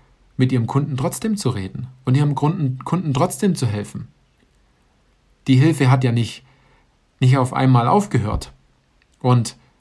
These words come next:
das Problem ist ja auf einmal weg mit der Situation, dass Ihre Kunden keine Bauteile mehr brauchen. Stimmt ja nicht. Wenn Sie jetzt sagen, „Doch, das hält mich davon ab“,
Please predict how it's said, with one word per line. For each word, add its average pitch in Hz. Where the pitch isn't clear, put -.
das -
Problem 131
ist 131
ja 123
auf 110
einmal 120
weg 165
mit 131
der 117
Situation, 98
dass 120
Ihre 127
Kunden 127
keine 104
Bauteile 170
mehr 104
brauchen. 113
Stimmt 185
ja 117
nicht. 98
Wenn 139
Sie 131
jetzt 131
sagen, 117
„Doch, 196
das -
hält 135
mich 185
davon 196
ab“, 208